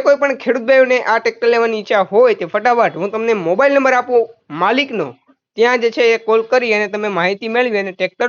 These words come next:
લઈ શકો છો. તો માલિકનો મોબાઈલ નંબર છે ત્રેસઠ પાંચ ચૌદ જીરો ચોરાણું ત્યાસી. આ નંબર ઉપર કોલ કરી અને ત્યારબાદ તમે ટ્રેક્ટર જે છે એ ખરીદી શકો છો.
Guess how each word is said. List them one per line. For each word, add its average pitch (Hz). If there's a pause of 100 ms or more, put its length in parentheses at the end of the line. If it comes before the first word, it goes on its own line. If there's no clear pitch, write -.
(100)
લઈ 233
શકો 165
છો. 131 (260)
તો 220 (260)
માલિકનો 233
મોબાઈલ 254
નંબર 247
છે 233 (460)
ત્રેસઠ 247
પાંચ 247
ચૌદ 262 (340)
જીરો 202 (160)
ચોરાણું 240 (100)
ત્યાસી. 240 (100)
આ 220
નંબર 247
ઉપર 240
કોલ 233 (120)
કરી 240 (300)
અને 240
ત્યારબાદ 226
તમે 226
ટ્રેક્ટર 202
જે 196
છે 180
એ 277 (200)
ખરીદી 233
શકો -
છો. -